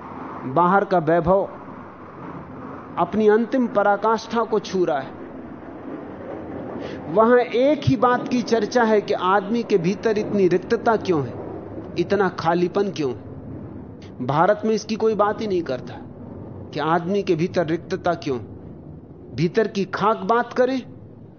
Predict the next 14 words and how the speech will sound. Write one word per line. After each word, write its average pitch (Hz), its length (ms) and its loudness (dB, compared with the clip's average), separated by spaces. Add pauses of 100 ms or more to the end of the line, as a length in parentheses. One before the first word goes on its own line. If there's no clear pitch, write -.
(160)
अभी 180 200 4
बाहर 202 380 6
की 247 160 0
रिक्तता 247 420 0
तो 262 160 2
भरती 226 380 4
नहीं, 170 200 2 (560)
अभी 202 220 4
पेट 277 540 4
की 294 100 6
रिक्तता 254 440 2
तो 247 160 2
भरती 202 380 2
नहीं, 185 200 6